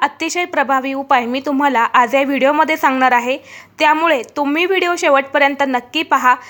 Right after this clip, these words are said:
चॅनलवरती नवीन असाल तर सबस्क्राईब करा आणि असेच माहितीपूर्ण व्हिडिओ पाहण्यासाठी बेल आयकॉनला प्रेस करा, म्हणजे जेव्हा कधी मी नवीन व्हिडिओ अपलोड करेल त्याचं नोटिफिकेशन सर्वात अगोदर तुम्हाला भेटेल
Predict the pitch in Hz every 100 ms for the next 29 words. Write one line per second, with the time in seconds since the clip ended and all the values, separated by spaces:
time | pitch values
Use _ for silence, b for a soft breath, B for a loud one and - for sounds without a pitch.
0 | B _ - 285 269 330 349 349 349 311
1 | 294 294 294 277 294 285 262 - - 294
2 | 294 - 277 220 B B 240 277 311 320
3 | 233 - 277 254 262 349 349 349 320 269
4 | 277 294 247 247 247 254 214 262 226 220
5 | 226 247 285 - 233 233 - 202 - B
6 | B B 294 311 330 302 302 320 339 339
7 | 330 302 262 311 311 320 302 302 302 302
8 | 254 262 - 277 277 370 320 302 277 285
9 | 294 277 247 - 277 277 370 370 311 294
10 | 302 294 285 285 277 294 233